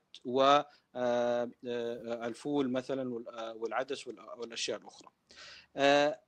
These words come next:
والشيء الثاني الأساسي هو عندما يصاب المريض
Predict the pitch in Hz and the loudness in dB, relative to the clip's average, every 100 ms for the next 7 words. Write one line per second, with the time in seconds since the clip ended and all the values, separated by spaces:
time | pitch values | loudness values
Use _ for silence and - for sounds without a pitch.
0 | _ 151 143 302 311 - 277 277 262 185 | _ 0 2 6 4 4 4 4 2 -2
1 | 175 226 220 - 226 - _ _ _ _ | -2 0 0 -2 -10 -12 _ _ _ _
2 | _ - 208 208 214 214 _ _ _ _ | _ -4 2 6 6 4 _ _ _ _
3 | 127 135 185 214 190 156 185 185 160 143 | -6 -2 0 0 -2 -2 2 2 2 -2
4 | 139 135 135 | -2 -2 -2